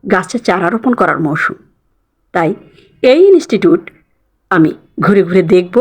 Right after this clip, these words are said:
এবং আপনাদেরকেও দেখাবো কিভাবে তারা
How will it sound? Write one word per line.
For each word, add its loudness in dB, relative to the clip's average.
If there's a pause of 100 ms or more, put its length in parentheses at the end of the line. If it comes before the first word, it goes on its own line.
(460)
এবং 2 (280)
আপনাদেরকেও -2
দেখাবো -6 (540)
কিভাবে 2
তারা -2